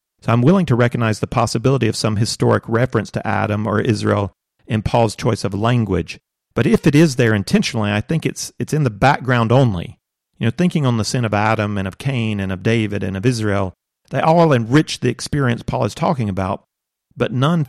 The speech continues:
fit really well with the experience he's described.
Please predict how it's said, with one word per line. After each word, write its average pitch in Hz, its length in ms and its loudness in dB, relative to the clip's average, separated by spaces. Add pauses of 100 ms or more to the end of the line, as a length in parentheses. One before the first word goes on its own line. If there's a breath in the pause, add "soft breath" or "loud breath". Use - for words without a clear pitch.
(120)
fit 175 220 0
really 131 360 2
well 120 300 2
with 110 160 0
the 113 100 -2
experience 117 760 -4
he's 107 200 -8
described. 98 760 -4